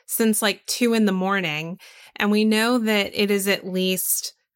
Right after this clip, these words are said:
late enough that Harry is starting to see a faint tinge of green light on the horizon where the sun's rising.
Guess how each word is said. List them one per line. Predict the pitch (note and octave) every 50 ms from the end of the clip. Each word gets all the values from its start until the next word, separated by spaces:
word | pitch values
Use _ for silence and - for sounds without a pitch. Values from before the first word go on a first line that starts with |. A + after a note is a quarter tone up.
| _ _ _
late | - G3 F#3+ G3+ G3+ G#3 A3
enough | A#3 A3+ G#3+ G#3 G3 G3 -
that | - F#3+ G#3
Harry | F#3+ - G3+ G3 G3+ G3+ G3 F#3+
is | F#3 -
starting | - - - G3+ G3 G3 G3 G3 G3
to | F#3+ F#3
see | F3+ - - G#3+ G3+ F#3+
a | F#3
faint | F3+ - - - G3+ G3 G3 G3+ - -
tinge | - - - A3 G#3 G#3 G#3 G3+ G3 F#3 F#3
of | G3 F#3 F3+
green | E3+ - F#3 F#3+ F#3+ F#3+ F#3
light | F#3 F#3+ F#3 F#3 F#3+ F#3 - -
on | G3 F#3 F3+
the | F3+ F3
horizon | E3+ F#3 F3+ F3+ F#3 F#3 F#3 F#3 F#3 E3+ F3+ E3+ E3 E3
where | F3 F3
the | F3 F3
sun's | - - F#3+ F#3 F3+ F#3 F3 - -
rising. | F3 E3+ E3+ F3 D#3+ E3+ F3 E3 E3 E3+